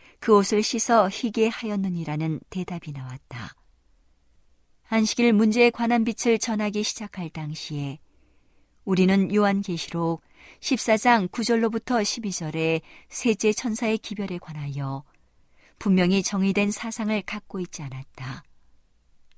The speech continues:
우리가 사람들 앞에 설 때 증거해야 할 사명은 위대한 재림운동이 하나님께 속한 것이라는 사실과 첫째와 둘째 기별은 이미 전해졌고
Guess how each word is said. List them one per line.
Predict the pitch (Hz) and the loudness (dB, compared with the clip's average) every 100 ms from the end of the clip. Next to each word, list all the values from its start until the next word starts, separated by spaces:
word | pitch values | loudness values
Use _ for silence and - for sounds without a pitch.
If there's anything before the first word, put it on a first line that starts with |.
| - _ _ _ _ _ _ _ _ | -20 _ _ _ _ _ _ _ _
우리가 | 202 202 208 208 | -2 2 6 4
사람들 | - 240 220 220 | 4 0 2 4
앞에 | 220 247 | 2 2
설 | 220 254 226 | -2 -2 -4
때 | - 233 185 | 2 4 4
증거해야 | - - 226 226 226 226 202 | -2 -2 0 0 -2 -2 -4
할 | 180 | -6
사명은 | 175 - 156 151 139 139 135 - _ _ _ _ _ _ _ _ - | -6 -10 -10 -8 -6 -6 -8 -12 _ _ _ _ _ _ _ _ 0
위대한 | 226 226 240 | 6 8 8
재림운동이 | 240 254 247 247 233 233 247 202 | 6 2 4 4 4 4 4 4
하나님께 | 208 262 233 220 226 | 0 -2 0 0 0
속한 | 220 254 - 233 | 0 -2 -8 -6
것이라는 | 214 196 - 185 180 | -4 -4 -4 -4 -4
사실과 | 214 - 170 - 143 139 131 127 _ _ _ _ _ _ _ _ _ _ - | -6 -10 -10 -8 -10 -8 -10 -10 _ _ _ _ _ _ _ _ _ _ -6
첫째와 | - 254 254 254 202 | -2 2 4 8 6
둘째 | - 254 233 262 | 6 0 2 0
기별은 | 233 214 226 240 208 | 0 2 2 4 0
이미 | - 226 220 220 | 0 0 2 0
전해졌고 | - 180 175 156 139 - 139 139 135 | -2 -6 -8 -8 -10 -12 -8 -8 -8